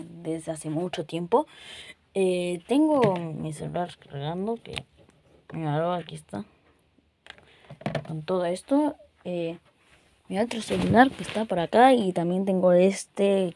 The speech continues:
que es el con el que estoy grabando. Pues, en total tengo tres celulares. Bueno, aquí estamos en, en esto. Les voy a enseñar básicamente todo lo que está aquí.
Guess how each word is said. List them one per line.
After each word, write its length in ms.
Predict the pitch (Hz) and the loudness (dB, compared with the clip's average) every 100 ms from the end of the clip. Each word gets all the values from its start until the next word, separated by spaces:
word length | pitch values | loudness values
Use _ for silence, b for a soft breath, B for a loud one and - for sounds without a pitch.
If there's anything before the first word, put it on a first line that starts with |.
| _ - | _ -6
que 120 | 175 | -4
es 120 | 175 | -2
el 200 | 196 190 | -2 -2
con 240 | _ 147 147 | _ -6 -4
el 160 | 151 | -6
que 100 | - | -8
estoy 240 | - 180 180 | -8 -4 -2
grabando. 580 | 170 151 214 233 165 143 B B B B B | 0 6 6 6 0 -8 B B B B B
Pues, 180 | - 165 - | -14 -12 -6
en 120 | 185 | -6
total 240 | 185 233 | 2 4
tengo 280 | 240 220 190 | 4 4 2
tres 300 | - 262 269 | 0 4 4
celulares. 420 | - 180 156 123 - | 2 -4 -4 -8 -2
Bueno, 300 | 196 247 202 | 6 8 6
aquí 280 | 175 - 262 | 2 -2 -4
estamos 760 | - 262 277 294 311 302 - _ | 0 4 6 8 6 0 -10 _
en, 580 | 180 170 165 160 160 - | -4 -2 -2 -4 -6 -6
en 200 | 151 156 | -4 -2
esto. 600 | 180 226 - - 240 254 262 _ _ 156 - _ _ b b b b b b _ - | -2 -4 -6 -2 0 0 -4 _ _ -20 -20 _ _ b b b b b b _ -20
Les 260 | - 165 170 | -10 -4 -2
voy 100 | 185 | 0
a 20 | |
enseñar 280 | 196 180 180 | -2 -2 -2
básicamente 540 | 175 - 160 156 156 | -2 0 0 0 -2
todo 380 | 147 - 214 196 | -4 2 6 8
lo 100 | 160 | 6
que 80 | 156 | 2
está 140 | 151 | -6
aquí. 280 | 165 226 269 | -6 -2 -4